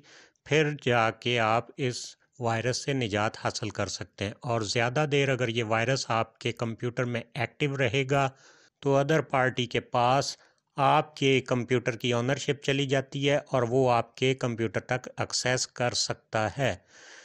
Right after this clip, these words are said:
तो इसलिए मेरे दोस्तों, तमाम दोस्त बहुत ख्याल करें, नेट को बहुत केयरफुली यूज़ करें, अपना तमाम तर डेटा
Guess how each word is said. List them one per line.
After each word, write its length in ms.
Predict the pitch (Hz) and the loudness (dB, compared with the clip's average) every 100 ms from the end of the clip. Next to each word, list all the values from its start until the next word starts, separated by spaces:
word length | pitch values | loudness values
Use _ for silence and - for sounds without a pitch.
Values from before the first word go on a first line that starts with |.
| _ - | _ -6
तो 140 | 139 - | -4 0
इसलिए 460 | 147 - - 147 | -2 -2 -2 0
मेरे 260 | 147 139 127 | 2 0 0
दोस्तों, 480 | 120 127 - 143 143 139 | 2 0 0 0 0 0
तमाम 420 | 131 123 127 139 | 0 2 2 2
दोस्त 260 | 131 127 - | 2 0 0
बहुत 300 | 117 110 127 | 0 2 0
ख्याल 380 | - - 113 131 131 | -4 -2 0 0 0
करें, 360 | 131 135 135 131 - _ | 0 2 0 -4 -20 _
नेट 260 | 135 135 151 | 0 2 2
को 140 | - 123 | 0 2
बहुत 300 | 123 117 - | 2 2 -2
केयरफुली 520 | - 135 135 151 139 | 0 0 0 -2 -2
यूज़ 320 | 127 123 139 - | 0 0 0 0
करें, 340 | 143 135 139 - _ - | 2 2 0 -4 _ -4
अपना 460 | 127 - 139 143 | -2 0 2 2
तमाम 420 | 139 117 117 127 139 | 0 0 2 2 2
तर 180 | 139 113 | 0 2
डेटा 480 | 107 104 120 127 | 0 0 2 2